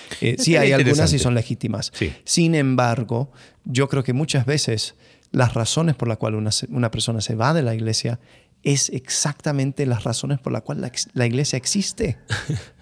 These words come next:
Speaker 1: para poder compartir el amor con personas falladas,
Speaker 2: Mm.
Speaker 1: con personas pecadoras, con personas inmaduras, así como tú. Y no vamos a encontrar, y, y, y es más, si sales en tu inmadurez,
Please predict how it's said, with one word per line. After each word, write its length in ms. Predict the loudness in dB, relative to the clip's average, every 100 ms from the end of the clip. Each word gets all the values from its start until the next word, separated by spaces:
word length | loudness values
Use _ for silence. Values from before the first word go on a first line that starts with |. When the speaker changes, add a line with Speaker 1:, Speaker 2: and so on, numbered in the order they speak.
| -2
Speaker 1:
para 160 | 0 2
poder 260 | 0 0
compartir 460 | 0 -2 0 0 0
el 140 | 2
amor 340 | 2 2 0 -2
con 160 | -2
personas 460 | -2 0 0 0 -2
falladas, 600 | -2 0 2 4 2 0
Speaker 2:
Mm. 40 |
Speaker 1:
con 160 | -2 -2
personas 400 | 0 2 0 0
pecadoras, 600 | -2 0 2 2 2 0
con 160 | -2 -2
personas 420 | -2 0 0 0
inmaduras, 600 | 0 2 2 2 2 -2
así 340 | -2 -2 -2
como 240 | -2 -2 0
tú. 240 | -2 -4 -8 -20 -20 -8
Y 480 | 0 4 4 4 0 -4 -2
no 800 | 0 2 4 4 2 2 -2 -4
vamos 680 | 0 2 2 2 2 0 -6 -16 -20 -20 -2
a 160 | 2 4
encontrar, 880 | 2 0 -2 0 2 2 0 -4 -4
y, 160 | -4 -4
y, 160 | -6 -2
y 140 | 0
es 80 | 2
más, 300 | 0 -2 -6 -20 -20 _ _ _ _ _ _ _ _ _ -6
si 180 | -2 0
sales 380 | 2 2 0 -2
en 100 | -2
tu 120 | 0
inmadurez, 640 | 0 0 0 0 -2 -4